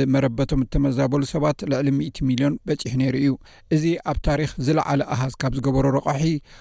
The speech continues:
ሩስያ ንዩክሬን ብምውራራ ምዃኑ እውን ተገሊጹ። ናይ ዩ ኤን ኤች ሲ ኣር ዞባ ወኪል ኣንድሪያን ኤድዋርድስ መጠን ምፍንቓል ብኸምዚ ናይ ሎሚ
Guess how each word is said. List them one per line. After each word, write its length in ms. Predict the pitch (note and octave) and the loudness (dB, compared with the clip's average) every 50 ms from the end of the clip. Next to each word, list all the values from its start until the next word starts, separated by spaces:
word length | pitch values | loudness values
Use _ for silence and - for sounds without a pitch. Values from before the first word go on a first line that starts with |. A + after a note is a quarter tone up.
| - - - | -14 -6 -2
ሩስያ 420 | D3+ E3 E3+ - - F3 D#3+ D#3 D3 | 0 2 2 2 2 2 2 4 4
ንዩክሬን 540 | C#3+ D3 D3 C#3 - - C#3 C#3 C3+ C3+ A2 | 4 4 4 4 2 0 0 2 2 2 2
ብምውራራ 460 | C#3 C3 C3 C3 C3 B2+ C#3 C3 C#3 C3+ | 2 2 2 2 2 2 2 2 2 2
ምዃኑ 300 | C3 C3+ - C#3 C3+ C#3 | 2 0 0 2 2 4
እውን 200 | D#3 D#3 D#3+ D#3+ - | 4 4 2 2 0
ተገሊጹ። 420 | - D#3 C3+ C3+ B2+ A#2+ - - C#3+ C#3+ C#3 - - - _ - - - - - - - - | 0 0 2 0 0 -2 -2 0 0 0 0 0 -4 -12 _ -20 -20 -20 -20 -20 -12 -4 -2
ናይ 180 | D#3+ D#3+ D#3+ | 0 2 2
ዩ 100 | D#3+ D#3 | 2 2
ኤን 140 | D#3 D3 D3 | 2 2 2
ኤች 100 | C#3+ - | 0 0
ሲ 160 | - - D3 D3 | -2 -2 0 2
ኣር 140 | D3+ D#3 D#3+ - - - | 2 2 0 -2 -4 -4
ዞባ 280 | C3+ D#3 C3+ C#3+ C#3 C3 | -4 -2 -2 0 -2 -2
ወኪል 420 | B2+ B2+ C3 - - - D3+ D#3 D#3 - - - | -2 -2 -4 -6 -4 -2 0 0 0 -2 -2 -2
ኣንድሪያን 500 | D3+ D3 D3 C#3+ B2 C3+ C#3 C3+ C3+ C#3 C3+ - _ | 0 2 2 2 2 2 2 2 2 2 0 -2 _
ኤድዋርድስ 520 | - D3+ B2+ C3+ C3+ C3 C3 A#2 - - - - - - - - | -2 -2 0 2 2 0 0 -2 -4 -8 -10 -10 -10 -10 -8 -2
መጠን 440 | D#3 C#3+ C#3+ - - D#3 D3+ D3 D3 | 0 0 0 0 0 0 0 2 2
ምፍንቓል 540 | C#3+ C3+ - - D#3 C#3 - - D3+ D3+ C#3 | 0 0 -2 -2 -4 -2 0 0 0 0 0
ብኸምዚ 500 | - - - D#3 C#3 C#3 C3+ C#3+ D3 C#3 | -2 -2 -2 0 0 0 2 2 2 2
ናይ 160 | C3+ C3+ C3 | 2 2 2
ሎሚ 180 | B2+ B2+ C3 | 2 2 4